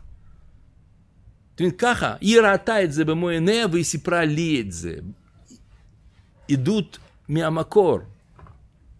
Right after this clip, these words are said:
אתם מבינים, ככה זה היה. ואנחנו חיינו ככה אלפיים שנה. כל רגע מישהו היה יכול לבוא, ו-, ואף אחד לא היה יכול להגן עלינו.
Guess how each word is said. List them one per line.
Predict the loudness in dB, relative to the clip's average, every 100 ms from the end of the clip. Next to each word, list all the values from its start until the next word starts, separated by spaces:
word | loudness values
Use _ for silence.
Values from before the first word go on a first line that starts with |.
| _ _ _ -20 -20 _ _ _ _ _ -20 _ _ _
אתם | -4
מבינים, | -2
ככה | 0 -4 -2 -2
זה | 0 0
היה. | 0 -2 -6 -12 -18 -20 -20 -20 -20 -20 -20 -6
ואנחנו | 0 2 2 -2 -2 -4
חיינו | -2 -2 0 0 -2 -4
ככה | -8 -8 -12 -8
אלפיים | -8 -8 -10 -8 -8
שנה. | -8 -6 -8 -8 -18 -20 -20 -20 _ -4
כל | 0 2 4
רגע | 2 0
מישהו | -2 -2 -4
היה | -4 -4
יכול | -6 -6 -6
לבוא, | -6 -10 -10
ו-, | -12 -12 -14
ואף | -10 -10 -8
אחד | -8 -6
לא | -4
היה | -4 -6
יכול | -6 -4
להגן | -4 -4 -6 -6
עלינו. | -6 -6 -8 -10